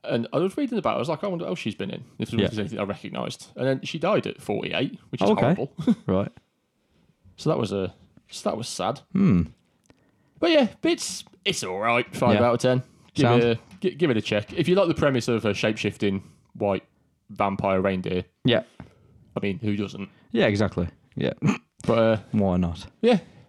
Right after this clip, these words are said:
Speaker 1: it, it, it, it will suit people that want to find weird stuff.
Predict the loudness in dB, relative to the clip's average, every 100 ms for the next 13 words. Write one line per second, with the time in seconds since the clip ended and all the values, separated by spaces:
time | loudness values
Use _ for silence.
0 | _ -4 2 0 0 -4 -2 0 2 2
1 | 2 2 2 2 0 -2 -2 -4 -4 -8
2 | -4 -4 -4 -8 -12 _ _ _ _ _
3 | -8 -6 -6 -8 -12 -14 -16